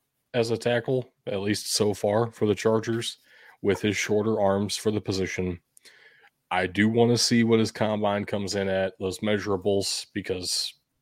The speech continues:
schools lie about this stuff all the time. But, uh, even if he does stick at tackle, that's still a big need for you. If he moves inside to guard,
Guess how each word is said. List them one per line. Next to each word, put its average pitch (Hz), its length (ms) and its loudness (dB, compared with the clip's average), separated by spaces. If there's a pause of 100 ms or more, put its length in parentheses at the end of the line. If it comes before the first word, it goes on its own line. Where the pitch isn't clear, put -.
(400)
schools 104 440 -4
lie 95 220 -6
about 95 240 -2
this 98 140 -2
stuff 98 200 -2
all 98 120 -4
the 95 60 -12
time. 95 360 -6 (720)
But, 101 460 4 (1300)
uh, - 200 -10 (140)
even 120 360 6
if 110 160 6
he 113 100 2
does 104 300 2
stick - 320 0
at 95 100 -6
tackle, 110 520 4
that's - 220 2
still 104 300 2
a 98 60 4
big 101 260 4
need 107 240 0
for 127 120 -2
you. 127 260 0 (560)
If 98 220 2
he 117 120 4
moves 110 320 4
inside 104 540 0
to 104 80 0
guard, 98 440 -2